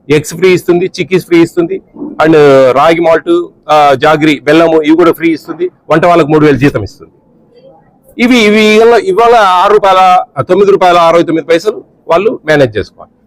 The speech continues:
వాళ్ళు ఎంత బాగా పెడితే అంత పిల్లలు బాగా తింటారు. రాబోయే కాలంలో సన్నబియ్యం ఇస్తామని చెప్పేసి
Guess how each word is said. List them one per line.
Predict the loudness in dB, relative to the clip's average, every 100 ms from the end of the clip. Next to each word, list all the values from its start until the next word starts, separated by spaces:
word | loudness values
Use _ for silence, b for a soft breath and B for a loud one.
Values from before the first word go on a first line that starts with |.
| _
వాళ్ళు | 0
ఎంత | 0
బాగా | 0 0 0
పెడితే | 0 -2
అంత | -2
పిల్లలు | 0 0 0
బాగా | -2
తింటారు. | -4 -4 -6 -6 -12 _ _ _
రాబోయే | -2 0 0
కాలంలో | 0 0 0 0
సన్నబియ్యం | 0 0 2 0
ఇస్తామని | 0 -2 -2
చెప్పేసి | -4 -8 -8 -10